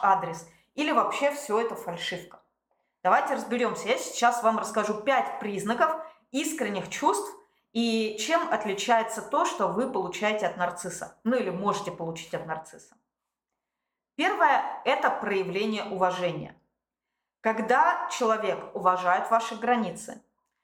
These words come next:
уважает ваше мнение, уважает ваше право выбора, то вы можете сделать вывод,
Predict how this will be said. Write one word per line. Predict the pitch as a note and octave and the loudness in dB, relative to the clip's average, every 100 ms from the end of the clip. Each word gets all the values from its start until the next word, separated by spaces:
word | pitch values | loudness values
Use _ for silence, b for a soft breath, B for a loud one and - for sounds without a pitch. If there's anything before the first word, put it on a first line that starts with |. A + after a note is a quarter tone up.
| _ - | _ -4
уважает | F#3 F#3 F#3 F3+ - | 2 4 4 2 2
ваше | A3 G#3 A#3+ | 2 2 2
мнение, | A#3+ A3+ F3 E3 - - _ _ _ _ | 2 0 0 -4 -6 -8 _ _ _ _
уважает | A3 G#3 G#3 F#3+ F#3+ | 2 4 4 4 2
ваше | G#3 G#3 A3 | 2 0 0
право | - F3 E3 | 2 2 4
выбора, | - A#3 E3+ - - - _ _ _ _ _ _ _ _ _ | 0 0 0 0 -2 -8 _ _ _ _ _ _ _ _ _
то | - G#3+ G3+ | 0 2 2
вы | G#3+ G3+ D#4+ | 0 -2 0
можете | C4+ B3+ - - F#3+ E3+ - | 2 2 0 -2 -2 -2 -8
сделать | F#3 F3 G#3+ F#3+ F3+ | -12 -2 0 2 0
вывод, | F#3 F3 A3+ - | -4 0 -2 -2